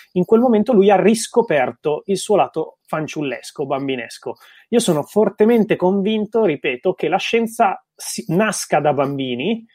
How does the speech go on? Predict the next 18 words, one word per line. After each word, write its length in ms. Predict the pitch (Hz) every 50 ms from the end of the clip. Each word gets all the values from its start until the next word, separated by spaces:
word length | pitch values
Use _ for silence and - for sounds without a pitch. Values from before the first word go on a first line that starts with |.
| _ _ _ _ _ _ _ _
e 260 | - 180 165 - _
chi 440 | - - - 262 269 240 170 - - _
poi 260 | _ 214 226 220 196 -
coltiva 760 | - - 190 175 160 147 - - _ 247 240 214 156 151 131
questa 280 | - 165 147 - - -
passione 420 | - 190 - - 247 240 247 247
sia 100 | 240 196
semplicemente 640 | - 196 175 - 175 - 220 202 180 170 - 208 202
perché 380 | - 196 190 190 - 180 170 170
non 420 | 170 175 185 196 196 190 185 185
è 140 | 196 208 202
riuscito 1040 | 208 214 220 196 - - - - 202 175 160 - _ - 160 185 214 208 - - _ _ _ _ _ _ _ _ _ _ _
a 140 | _ 160 -
coprire, 540 | - - 156 - 185 165 156 143 139 156 190
nonostante 640 | 196 180 143 143 147 143 - - 175 165 147 - 135
tutti 200 | - 156 131 127
gli 340 | _ _ _ _ _ _ _
sforzi, 580 | - 160 135 131 117 - - - 147 139 139